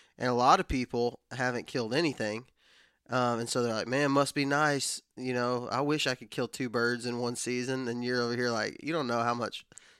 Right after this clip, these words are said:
time and effort went into those two <laughs> birds to kill those two." Um,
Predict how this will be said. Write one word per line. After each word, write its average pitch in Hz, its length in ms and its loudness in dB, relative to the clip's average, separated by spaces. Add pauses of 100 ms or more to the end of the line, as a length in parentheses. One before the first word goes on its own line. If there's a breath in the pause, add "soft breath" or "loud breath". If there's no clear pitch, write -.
(140 soft breath)
time 135 280 6
and 127 80 2
effort 120 320 -2
went 123 240 0
into 113 160 -8
those 131 160 0
two 170 180 4
<laughs> - 20 -4
birds 143 500 2
to - 260 -6
kill 143 220 2
those 127 240 0
two." 151 320 0 (720 soft breath)
Um, 120 480 4